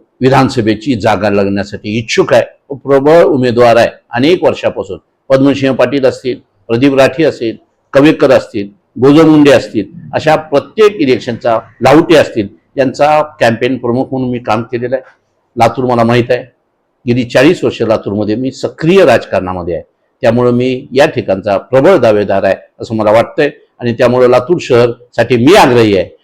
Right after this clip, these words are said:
लातूर ग्रामीणसाठी आजपर्यंत आमच्याकडे पाच ते सहा लोकांनी इच्छा व्यक्त केलेली आहे आणि तेही प्रबळ आहेत, त्यांची नावं योग्य वेळी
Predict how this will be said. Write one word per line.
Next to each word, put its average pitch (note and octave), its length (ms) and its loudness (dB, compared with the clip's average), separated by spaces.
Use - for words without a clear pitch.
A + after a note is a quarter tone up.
लातूर C3 500 0
ग्रामीणसाठी A2+ 580 -2
आजपर्यंत C#3+ 760 0
आमच्याकडे A#2 500 -2
पाच C3 280 2
ते E3+ 100 -4
सहा D3 280 0
लोकांनी B2+ 400 2
इच्छा C#3+ 340 -4
व्यक्त C3 280 -2
केलेली A#2+ 340 2
आहे G#2 180 0
आणि B2 160 -4
तेही C#3+ 340 2
प्रबळ C3+ 220 4
आहेत, G#2+ 280 2
त्यांची B2 260 -2
नावं A#2 360 0
योग्य B2 240 0
वेळी A2+ 240 2